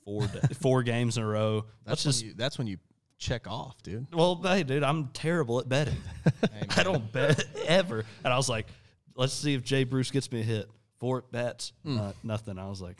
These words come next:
Speaker 1: "Oh, God."
Speaker 3: They say the
Speaker 1: Thank
Speaker 3: same
Speaker 1: God
Speaker 3: thing about
Speaker 1: Freddie had
Speaker 3: waterfowl,
Speaker 1: three.
Speaker 3: man. You, you can't hit dinks from, from the couch, man.
Speaker 2: No, definitely not. Definitely not. You can't, they said you, you can't change the game from the bench. You know, you can't, they,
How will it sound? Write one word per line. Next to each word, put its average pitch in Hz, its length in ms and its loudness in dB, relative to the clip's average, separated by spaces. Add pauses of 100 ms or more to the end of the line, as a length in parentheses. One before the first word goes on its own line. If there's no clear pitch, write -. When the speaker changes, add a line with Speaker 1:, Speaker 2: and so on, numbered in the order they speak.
Speaker 1:
"Oh, 90 220 -10 (100)
God." 90 300 -16 (360)
Speaker 3:
They 143 100 -6
say 202 160 0
the 160 80 -2
Speaker 1:
Thank - 20 -4
Speaker 3:
same - 180 0
Speaker 1:
God 135 180 4
Speaker 3:
thing - 80 -2
about - 80 2
Speaker 1:
Freddie 127 160 4
had - 100 2
Speaker 3:
waterfowl, 110 300 0
Speaker 1:
three. 107 80 -2
Speaker 3:
man. 107 280 -4
You, 107 180 -8
you 113 140 -6
can't 120 260 -8
hit 123 240 -8
dinks 110 320 -10
from, 95 360 -12 (320)
from 104 120 -10
the 95 80 -10
couch, 127 400 -8
man. 80 180 -12
Speaker 2:
No, 139 280 -6 (120)
definitely 98 360 -10
not. 50 220 -14 (280)
Definitely 107 360 -10
not. - 80 -14
You 104 60 -12
can't, 135 360 -2
they 113 140 -4
said 117 300 -4
you, 98 80 -14
you - 800 -20
can't 143 220 0
change 139 200 0
the 110 60 -4
game 117 300 0
from 98 160 -6
the 90 60 -4
bench. - 320 -6
You - 60 -6
know, - 60 -6
you - 60 -8
can't, 101 340 0 (360)
they, 113 220 -2